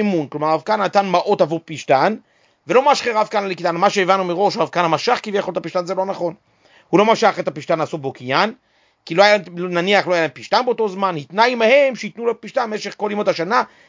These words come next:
לפי השער הזול שיהיה ב-, ב-, שיהיה, שיהיה להם, וכולי,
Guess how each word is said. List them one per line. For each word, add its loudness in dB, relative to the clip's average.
לפי 2
השער 2
הזול 4
שיהיה -2
ב-, -4
ב-, 0
שיהיה, 0
שיהיה 2
להם, -4
וכולי, -10